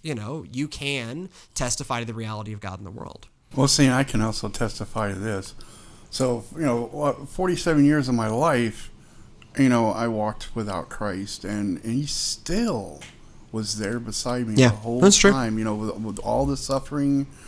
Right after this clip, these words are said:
Speaker 2: and all that, he still managed to, uh, to, to, to be there with me and give me the blessings to survive it and everything. So that's just, that's just a testimony to the power of, of, of the true power of God.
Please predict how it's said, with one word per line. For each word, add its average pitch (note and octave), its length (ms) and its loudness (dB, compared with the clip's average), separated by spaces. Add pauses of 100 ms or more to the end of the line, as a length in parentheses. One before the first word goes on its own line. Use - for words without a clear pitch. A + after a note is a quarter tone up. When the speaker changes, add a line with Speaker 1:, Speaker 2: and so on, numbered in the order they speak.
(380)
Speaker 2:
and A#2+ 100 0
all B2 200 2
that, A#2+ 120 0
he A#2+ 220 0
still A#2+ 800 0 (640)
managed B2 720 2
to, A2 240 0
uh, F#2+ 340 -4 (100)
to, G#2+ 140 -8 (160)
to, G#2 280 -6 (100)
to G2+ 460 -6 (420)
be D3+ 180 2
there C3 220 2
with C3 320 0
me G#2 320 -2
and G#2 180 -2
give A2+ 100 -2
me A#2 100 0
the G#2 100 -4
blessings G#2 680 -4
to - 140 -10
survive F2 680 -10
it - 180 -14
and A1 100 -14
everything. A#1 680 -12
So A#1 300 -12
that's G#2 200 -8
just, - 340 -14 (320)
that's - 160 2
just E3 180 2
a C#3 80 2
testimony C#3+ 600 2
to A2+ 240 -4
the G2+ 80 -8
power A#2+ 500 -4
of, A2+ 160 -14
of, F#2+ 240 -6
of G#2 320 -10
the G2+ 120 -8
true C3+ 280 -2
power A2 400 -4
of F#2+ 80 -12
God. - 380 -12